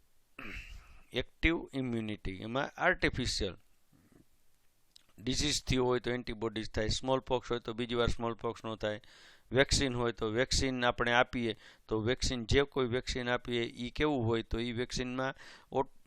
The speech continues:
કલ્ટિવેટેડ કરેલ બેક્ટેરિયા જ હોય, કલ્ટિવેટેડ કરેલ વાયરસ જ હોય, એટલે કે અધમૃતપાય અવસ્થામાં જે વાયરસ હોય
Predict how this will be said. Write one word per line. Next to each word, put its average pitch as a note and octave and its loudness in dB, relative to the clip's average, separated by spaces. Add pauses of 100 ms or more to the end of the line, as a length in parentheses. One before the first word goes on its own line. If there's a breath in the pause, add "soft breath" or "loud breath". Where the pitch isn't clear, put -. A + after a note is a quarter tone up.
(400)
કલ્ટિવેટેડ D3+ 0
કરેલ C#3 2
બેક્ટેરિયા C3 6
જ A2+ 0
હોય, G#2+ 0
કલ્ટિવેટેડ C3 -4
કરેલ C3 -2
વાયરસ C3 4
જ G#2 -2
હોય, G#2+ -4
એટલે C3 -6
કે E3 -4
અધમૃતપાય D#3 4
અવસ્થામાં C#3 4
જે B2+ 0
વાયરસ C3 4
હોય C3 -4